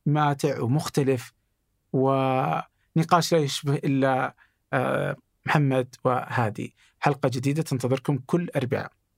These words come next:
رابط الاشتراك في وصف الحلقة. وشكرًا، آه، لراعي الحلقة شركة صفا ومنصة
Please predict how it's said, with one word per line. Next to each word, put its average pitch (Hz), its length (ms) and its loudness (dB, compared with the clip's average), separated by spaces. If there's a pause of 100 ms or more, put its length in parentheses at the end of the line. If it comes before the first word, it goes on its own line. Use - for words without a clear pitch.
(180)
رابط 135 200 2
الاشتراك 139 520 0
في 131 360 -4
وصف 123 300 -6 (200)
الحلقة. 120 720 -4 (600)
وشكرًا، 151 840 0 (140)
آه، 123 160 2
لراعي 123 680 0
الحلقة 143 680 -2 (400)
شركة 123 380 -2
صفا 139 480 -2
ومنصة 120 680 -2